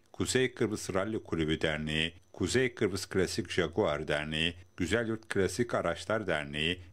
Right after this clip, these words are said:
ve Kayrenya Offroad Derneği Başkan ve temsilcileri katıldı. Cumhurbaşkanı Tatar toplantıda Kıbrıs konusundaki son gelişmeler ve egemen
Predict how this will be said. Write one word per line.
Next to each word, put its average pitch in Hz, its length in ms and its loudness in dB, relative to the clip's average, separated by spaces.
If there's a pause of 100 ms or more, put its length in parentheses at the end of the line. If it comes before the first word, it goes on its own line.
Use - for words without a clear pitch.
ve 78 180 2
Kayrenya 113 600 0
Offroad 110 540 -2
Derneği 92 420 0
Başkan 117 460 0
ve 113 120 2
temsilcileri 95 720 0
katıldı. 80 540 0 (600)
Cumhurbaşkanı 80 760 0
Tatar 82 460 -2
toplantıda 82 800 -2
Kıbrıs 127 340 -2
konusundaki 104 680 -2
son 120 280 0
gelişmeler 82 680 0
ve 80 100 2
egemen 85 540 -2